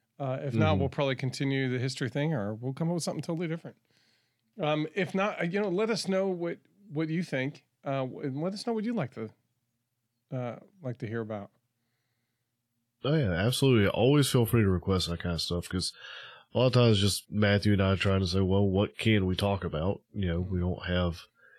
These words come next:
Speaker 2: years upon years upon years in the hobby. So if there's something you want us to talk
Speaker 1: <laughs>
Speaker 2: about, feel free to write in.
Speaker 1: Yeah.
Speaker 2: Let us know. You can reach us at Matthew at aviation R C noob dot com or Joe at aviation R C noob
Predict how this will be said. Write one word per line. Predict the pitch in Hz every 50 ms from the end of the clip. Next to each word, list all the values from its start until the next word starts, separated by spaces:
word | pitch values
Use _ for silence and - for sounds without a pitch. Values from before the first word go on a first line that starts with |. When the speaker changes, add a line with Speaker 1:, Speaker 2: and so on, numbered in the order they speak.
| - - - _ -
Speaker 2:
years | 101 98 98 98 98 92 82
upon | 92 85 95 98 98 95
years | 95 95 95 98 95 85
upon | 82 95 98 98
years | 98 95 95 95 87 82
in | 92
the | 92
hobby. | 92 98 98 92 - 73 73
So | - 98 95 76
if | -
there's | - 95 92 -
something | 117 117 104 104 104
you | 104 98
want | 95 101 104 104 101 101
us | 92 -
to | 220 165
talk | - 107 - 127 - -
Speaker 1:
<laughs> | -
Speaker 2:
about, | 76 69 67 -
feel | - 98 92
free | 90 - 104 98 95
to | 90
write | 78 65 67 69 85 98 92 95 101 92 95
in. | 98 101 113 127 131 - - - -
Speaker 1:
Yeah. | 139 143 190 269 -
Speaker 2:
Let | 95 98 95 92
us | 90 - -
know. | 98 92 92 98 104 107 - _ _ _ _ _ _ - -
You | - 87
can | 82 82
reach | 85 90 87 - -
us | 85 78 76 - -
at | - 90 85 80 -
Matthew | - - 92 92 92 87 92 92 92
at | 90 87
aviation | 90 87 85 85 87 87 80 - 78 82
R | 82 82 82
C | - - 82
noob | 85 87 90 92 92 87 90 - - - - - - - _ -
dot | 104 104 104 92
com | 107 113 120 120
or | 117 110 101
Joe | 90 107 113 120 139 156 156 - - - - -
at | - 120 123
aviation | 123 127 120 120 120 120 117 - 123 113
R | 87 110 120 113
C | - - 123 123
noob | 120 120 120 123 120 117